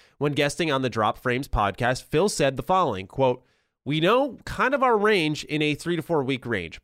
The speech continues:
We don't have the exact day. There's some other things with some other game timing that we're trying to look at. We'll b-, have a better clarity over the summer, but this isn't a month's thing. This is just down to a few weeks," end quote.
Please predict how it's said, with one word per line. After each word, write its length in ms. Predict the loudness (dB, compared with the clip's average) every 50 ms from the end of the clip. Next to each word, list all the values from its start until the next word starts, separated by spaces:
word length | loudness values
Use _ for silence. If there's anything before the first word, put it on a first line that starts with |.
| _
We 100 | -4 -2
don't 220 | 2 2 2 2 0
have 220 | 0 -2 -2 0
the 100 | 0 -2
exact 460 | -2 -2 -2 0 0 0 0 -2 _
day. 320 | -2 0 0 0 0 -2 -4 _ _ _ _ _ _ _ _
There's 220 | 0 0 0 0
some 260 | 0 2 2 2 2
other 280 | 2 0 2 2 2 0
things 460 | 2 0 0 0 0 0 -2 -4 -4
with 220 | -4 -4 -4 -4 -4
some 140 | -2 -2 0
other 180 | 0 2 0
game 320 | -2 -2 -2 -2 -2 -2 -2
timing 380 | -2 -2 0 0 0 -2 -2
that 160 | -2 -4 -4 -4
we're 80 | -10
trying 320 | -8 -4 -2 -2 -2 -2 -4
to 40 |
look 320 | -6 -2 -2 -2 -2 0 0
at. 300 | 0 0 0 -2 -4 _ _ _ _ _ _ _ _
We'll 120 | -6 -6
b-, 120 | -4 -4 -2
have 180 | 0 0 0
a 60 | 0 0
better 180 | 0 0 -2 -2
clarity 400 | -2 -2 0 0 0 0 0 -2
over 140 | -2 -2
the 80 | -4 -6
summer, 400 | -4 -2 0 0 2 0 0 0
but 220 | -2 -6 -10 _
this 160 | -8 -10 -10 -6
isn't 260 | -4 -2 -2 0 0
a 80 | -2
month's 360 | -2 0 -2 -2 -2 -4 -8 -6
thing. 320 | -4 -4 -4 -4 -6 -10 _ _ _
This 140 | -16 -12 -12
is 80 | -12 -6
just 260 | -4 -4 -4 -2 -2
down 240 | -2 0 0 0 0
to 100 | -2 -4
a 40 | -4
few 300 | -4 -6 -6 -4 -4 -2
weeks," 240 | -4 -4 -4 -4 -6
end 160 | -8 -8 -8
quote. 340 | -8 -6 -6 -6 -6 -10